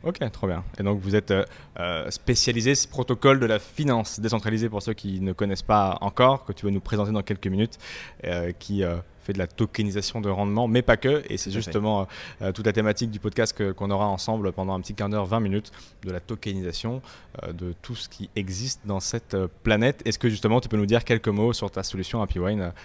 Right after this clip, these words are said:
Speaker 1: avant d'aller plus loin ?
Speaker 2: Absolument. Et ben en fait, euh, dans la DeFi, dans la finance décentralisée, on a des taux d'intérêt.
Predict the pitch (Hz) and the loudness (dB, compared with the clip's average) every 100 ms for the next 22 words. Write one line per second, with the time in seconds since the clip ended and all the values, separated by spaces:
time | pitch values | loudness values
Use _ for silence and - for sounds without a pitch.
0 | - - 87 98 92 95 - - - - | -12 -4 -2 0 0 -2 -4 -8 -10 -14
1 | 110 120 110 98 107 - 113 101 92 117 | -8 -2 -2 -2 -6 -10 -6 -6 -4 -4
2 | 120 104 98 95 95 107 110 110 107 117 | -2 -2 -2 -2 -2 0 0 0 0 0
3 | 143 101 - 123 120 110 107 104 98 101 | 0 -4 -2 -2 -2 -2 -4 -4 -2 -4
4 | 135 - - - 107 117 117 117 104 104 | -4 -10 -16 -6 -2 0 0 0 -2 -4
5 | 85 | -8